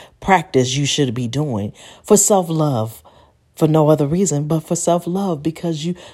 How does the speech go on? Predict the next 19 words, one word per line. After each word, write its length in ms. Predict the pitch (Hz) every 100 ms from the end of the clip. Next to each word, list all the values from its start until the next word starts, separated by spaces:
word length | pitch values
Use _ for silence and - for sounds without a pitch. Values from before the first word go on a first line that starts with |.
| _
when 280 | 147 151 151
you 160 | 180 202
develop 580 | 170 120 135 160 175
yourself, 640 | 165 170 - 175 170 180 180 - - _ _ -
when 200 | 135 139
you 180 | 180
start 500 | 196 - 175 160 143
to 340 | - 135 123 110 -
educate 560 | 170 175 - 175 165 185
yourself 440 | 170 175 170 165 165
more, 320 | 170 165 165 - - - - -
not 340 | 196 233 240
saying 200 | 254 220
that 160 | 208 220
you 40 |
gotta 200 | 202 196
go 160 | 185 196
to 80 | 196
college, 580 | 214 202 196 196 196